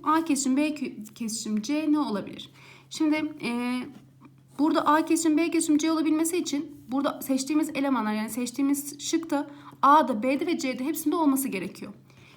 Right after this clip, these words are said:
Şimdi buraya baktığımız zaman mesela A kesişim B'de olmayanlar bunlar verilmiş. B kesişim C'de olmayanlar bunlar. Şıklardan gidiyorum yine. Mesela dört elemanı.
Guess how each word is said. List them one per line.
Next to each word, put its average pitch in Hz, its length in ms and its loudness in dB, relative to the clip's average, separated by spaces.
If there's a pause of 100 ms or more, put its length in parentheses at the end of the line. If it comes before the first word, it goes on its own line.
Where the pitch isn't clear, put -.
(120)
Şimdi 285 140 6
buraya 349 200 2
baktığımız 339 440 4
zaman 262 160 0
mesela 277 480 -2
A 302 320 6
kesişim 320 540 2
B'de 294 500 4
olmayanlar 294 760 4
bunlar 254 400 4
verilmiş. 208 600 -2
B 285 180 2
kesişim 247 380 -2
C'de 202 240 -2
olmayanlar 269 600 0
bunlar. 190 240 -8
Şıklardan 302 640 2
gidiyorum 208 260 0
yine. 190 160 -2
Mesela 277 420 0
dört 269 280 4
elemanı. 180 380 -4